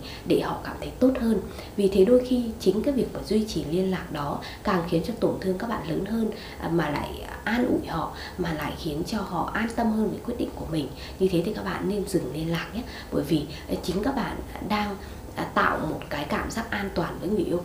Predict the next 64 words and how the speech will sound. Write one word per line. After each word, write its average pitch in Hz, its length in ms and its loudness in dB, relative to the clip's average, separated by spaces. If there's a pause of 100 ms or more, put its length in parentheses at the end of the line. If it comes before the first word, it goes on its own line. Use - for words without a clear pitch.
cũ - 220 2
về 180 160 4
cái 127 140 -6
quyết 262 200 2
định - 180 2
của - 100 -6
mình, 143 240 0 (280)
và 151 180 2
như 180 100 4
thế 165 300 -2
thì 196 180 -2
cái 135 140 -4
cơ 185 220 2
hội - 140 -2
mà - 140 -2
các - 60 -4
bạn - 140 -6
quay 170 240 -4
trở - 100 -6
lại 147 160 -6 (100)
nó 151 100 -6
rất 269 180 -2
là - 140 -6
thấp. 277 160 2 (800)
Và 202 80 6
một 196 160 8
lý 175 120 6
do 226 160 0
số 175 160 -2 (100)
ba 190 240 0
cũng - 140 -2
có - 100 -4
thể 220 120 0 (100)
giải - 220 -4
mã 151 200 -2
cái - 80 -6
hành 185 200 0 (160)
vi 175 220 4
mà 156 220 -4
tiếp 262 200 2
tục 170 160 -2
liên 160 200 0
lạc 156 220 -4
với - 100 -8
các 220 100 -4
bạn, 165 200 -4 (340)
đó 156 140 0
là 226 240 0 (280)
họ - 260 4
cũng - 140 -6
đang 214 180 0
nghi 220 160 6
ngờ 190 180 2 (140)
về - 120 -6
quyết 262 120 4
định - 200 0
chia 190 220 -2
tay 180 220 -2
của - 120 -6
mình. 147 160 0 (920)
Họ 208 260 4
sợ 202 180 4
rằng 170 240 0 (200)
sau 214 220 -2